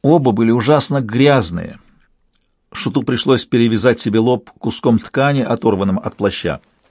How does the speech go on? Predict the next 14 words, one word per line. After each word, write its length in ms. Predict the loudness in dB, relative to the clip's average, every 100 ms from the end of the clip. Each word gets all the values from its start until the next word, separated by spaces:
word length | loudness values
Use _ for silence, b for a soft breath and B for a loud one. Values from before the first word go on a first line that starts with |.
| _ _ -8
Золотистая 580 | 0 0 0 -4 -2
кожа 280 | 0 0 -2
посерела, 600 | -4 -4 -2 0 0 0
а 120 | -2 -2
на 100 | -2
щеке 380 | -4 -8 -4
я 180 | -2 0
увидел 300 | -2 -4 -6
синяки. 520 | -4 -2 -2 0 -2 -4 B B B B B B B _
Кто-то 380 | -2 0 2 0
снял 340 | 0 2 2
с 80 | 2
него 220 | 0 0
сапоги, 580 | -4 -2 -2 0 -2